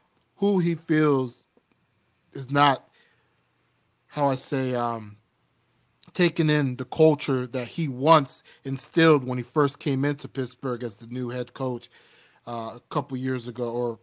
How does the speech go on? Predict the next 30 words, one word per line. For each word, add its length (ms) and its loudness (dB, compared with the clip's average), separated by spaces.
more 180 -2
than 140 -6
a 40 -10
decade 360 -6
ago 260 -4
once, 340 -6
um, 380 -8
uh, 260 -10
Cowher 420 4
stepped 360 -6
down. 340 2
I 100 -8
believe 440 0
Tomlin 640 0
still 280 0
has 340 4
it. 200 0
He's 180 -12
a 80 -6
really 420 2
smart 480 -2
guy. 520 4
He's 280 -10
really 340 2
good 220 2
at 80 0
what 180 -2
he 100 0
does, 460 -2
uh, 140 -10